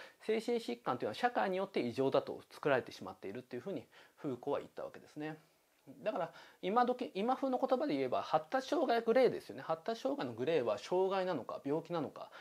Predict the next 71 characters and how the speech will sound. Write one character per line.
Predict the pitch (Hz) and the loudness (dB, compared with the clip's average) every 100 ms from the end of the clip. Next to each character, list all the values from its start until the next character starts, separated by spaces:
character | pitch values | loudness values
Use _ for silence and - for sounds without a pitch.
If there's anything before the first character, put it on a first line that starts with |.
| - | -16
っ | |
て | - | -4
い | 247 | -2
う | |
の | 214 | 0
は、 | 214 208 131 107 - - - | 0 2 0 -2 -12 -20 -14
あ | 117 | -10
の、 | 113 110 | -8 -8
多 | 107 233 | 2 2
く | 240 | 4
の | 131 | 0
人 | - 127 | 0 0
が | 101 | 0
悩 | 110 160 | 0 0
む | 151 | 0
と | 101 | -2
思 | 95 101 | -6 -8
う | |
ん | 92 | -10
で | 76 | -12
す | |
よ | - | -8
ね。 | 165 214 - _ | -8 -10 -16 _
う | 113 | -16
ん、 | 101 92 90 | -14 -14 -16
本 | - 269 302 | -2 0 2
人 | 185 | 2
は | 143 | 0
生 | |
き | 117 127 | -2 -6
づ | 135 | 2
ら | 131 | 2
い | |
と | 107 | 2
言 | |
っ | 98 | -6
て | 120 | -8
る | 113 | -6
け | 101 | -8
れ | |
ど | 101 | -8
も、 | 104 | -10
こ | - | -6
れ | 190 | -2
は | 202 | 0
病 | 139 185 | 0 -2
気 | 185 | -2
と | 202 | -8
し | - | -6
て | 190 | -6
い | |
い | |
ん | 185 | -4
だ | - | -4
ろ | |
う | 87 | -6
か | - | -8
っ | |
て | - | -10
い | 143 | -10
う | |
の | 127 | -6
は | 151 | -4
悩 | 180 | -4
む | 127 | -4
ん | |
だ | 127 | -6
け | 143 | -6
れ | 170 | -8
ど | 196 | -6
も、 | 226 | -10